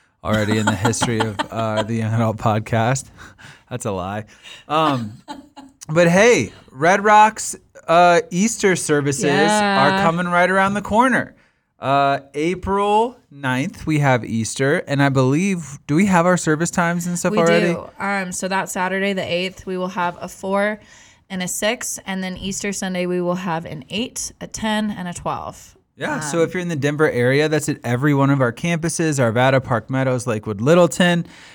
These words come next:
Speaker 1: Be sure to invite a ton of people, and I think, don't hold me to it, but I think young adults in particularly will be hanging out Saturday night at the Lakewood campus.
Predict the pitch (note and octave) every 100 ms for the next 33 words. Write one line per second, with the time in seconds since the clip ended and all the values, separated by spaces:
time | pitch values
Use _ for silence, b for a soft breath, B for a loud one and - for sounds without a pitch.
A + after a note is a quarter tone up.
0 | B D3+ D#3 F3 F3 D#3+ D3 C3+ D3 E3+
1 | F3+ F3 - - - - F3+ F#3 F3+ -
2 | D3+ C#3+ C3 - F#3 F3+ F#3 F#3 D#3 D3
3 | C#3 - A3+ G3+ D3+ D3 C3+ D#3 E3 D#3+
4 | D3 C3+ - C#3 G#2+ A2 b b b b
5 | - D3 C#3+ C3+ - - F#3 G3 F#3 -
6 | D3 C3 D#3 F3+ D3+ C3 - C3 B2+ -
7 | B2 B2+ B2 B2 A#2+ B2 A#2 A#2+ B2 A#2+
8 | A#2 B2 B2+ B2 A#2 A2+ - - C3+ A2+
9 | A#2 A#2+ A#2 A#2 A2+ A2+ - A2+ - G2+
10 | G2 G#2+ G#2+ G2 F#2 - - A#2+ A2 D#2+
11 | C2+ -